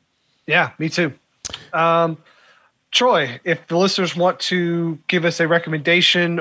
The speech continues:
or send an email to the show, that is not a bomb podcast, not a bomb pod at gmail dot com.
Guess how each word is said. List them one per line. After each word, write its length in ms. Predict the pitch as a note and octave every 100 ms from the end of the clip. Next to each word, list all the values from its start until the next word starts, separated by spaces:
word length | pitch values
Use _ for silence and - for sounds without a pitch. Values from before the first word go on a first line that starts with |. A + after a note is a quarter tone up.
| -
or 320 | D#3+ D#3 D3+
send 240 | - E3
an 140 | D3+ D3
email 340 | G#3+ G3+ F3 E3+
to 120 | D#3
the 60 | D#3
show, 680 | - - F#3+ E3+ E3 D#3+ C#3+ _ _ _ _
that 140 | D3+
is 140 | E3+ D3+
not 160 | E3
a 40 | D#3+
bomb 480 | D3 D#3 D#3 D#3 C#3 _
podcast, 720 | - D#3+ E3 D#3+ D3+ D3+ D3+
not 200 | F3 F3+ F3+
a 40 |
bomb 280 | D#3+ E3 D#3
pod 360 | - E3 D#3
at 160 | D#3+ C#3+
gmail 340 | A#2+ D#3+ D3+
dot 200 | C#3+ C3
com. 400 | - D#3+ E3 E3